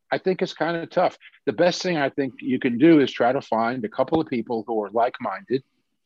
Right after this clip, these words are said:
and just sort of sit down and, and develop some projects. See where, you know, again, you can't change Nielsen. You can't make Nielsen do certain things, but there may be smaller things that you can do that, you know, if you do it together and if you,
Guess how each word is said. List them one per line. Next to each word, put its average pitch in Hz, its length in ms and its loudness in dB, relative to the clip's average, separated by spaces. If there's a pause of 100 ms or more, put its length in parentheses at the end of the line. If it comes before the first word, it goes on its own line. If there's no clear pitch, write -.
(360)
and 120 200 2
just 135 200 4
sort 131 180 2
of 113 80 0
sit 120 160 0
down 123 280 2
and, 117 140 -2
and 117 160 0
develop 117 420 2
some 139 160 -2
projects. - 640 -2 (500)
See 151 260 4
where, 139 260 4 (100)
you 151 80 0
know, 120 100 -2
again, 123 220 -2
you 127 100 -4
can't 175 340 -6
change 127 440 -4
Nielsen. 101 460 -2 (260)
You - 80 -8
can't 139 280 2
make 120 280 2
Nielsen 107 340 -2
do 143 140 4
certain 98 360 -2
things, 90 380 -12 (420)
but 123 120 -2
there 139 160 6
may 160 160 6
be 165 140 4
smaller 147 500 2
things 131 340 -10
that 110 180 -6
you 113 80 -4
can 107 200 0
do 113 300 2 (520)
that, 117 420 2
you 143 120 4
know, 104 140 0
if 98 120 -8
you 113 80 -2
do 135 160 2
it 127 100 -2
together 127 500 2
and 101 140 -6
if - 140 -16
you, 107 100 -6